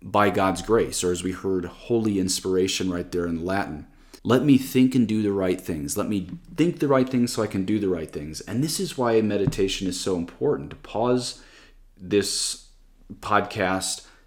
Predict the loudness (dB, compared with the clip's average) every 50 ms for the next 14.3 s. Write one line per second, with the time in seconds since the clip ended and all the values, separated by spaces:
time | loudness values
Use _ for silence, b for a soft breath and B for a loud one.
0 | b -10 0 4 6 6 6 4 4 2 0 2 2 2 2 0 0 0 -2 -2
1 | -2 -4 -4 -2 0 2 2 2 2 2 2 0 0 0 -2 -4 -2 0 0 0
2 | 0 -2 -4 -6 -6 -6 -4 -2 -2 0 -2 -2 -6 -4 -4 -2 -2 -2 -2 -4
3 | -6 -6 -8 -8 -8 -8 -8 -4 -4 -2 -2 0 0 -2 -4 -4 -8 -6 -6 -4
4 | -2 -2 -2 -2 0 -2 -2 -2 -4 -10 -18 -20 -12 -8 -8 -6 -6 -6 -6 -8
5 | -6 -6 -6 -6 -4 -2 -2 -2 -2 -4 -6 -8 -6 -4 -4 -4 -4 -6 -8 -8
6 | -6 -6 -6 -6 -6 -6 -8 -10 -10 -10 -18 -20 -20 -20 -10 -6 -2 -2 -2 -2
7 | 0 0 0 0 2 2 0 0 0 -2 -4 -8 -6 -4 -4 -2 0 0 0 -2
8 | -2 -4 -4 -4 -4 0 2 2 2 2 0 0 -2 -2 -4 -2 -2 -2 -2 -4
9 | -4 -4 -6 -8 B B B B B B B B B B B B B B B 0
10 | 2 2 2 2 2 2 4 4 4 4 2 2 0 -2 -4 -8 -8 -4 0 2
11 | 4 4 4 4 2 4 6 6 8 8 6 4 4 4 4 2 0 -4 0 2
12 | 2 2 2 0 -2 -4 -4 -6 -4 -2 -2 0 0 0 -2 -2 -2 -2 0 2
13 | 2 2 2 0 0 -2 -4 -2 -4 -4 -4 -2 -4 -4 -4 -2 -2 -2 -2 -2
14 | -2 -2 -4 -6 -8 -12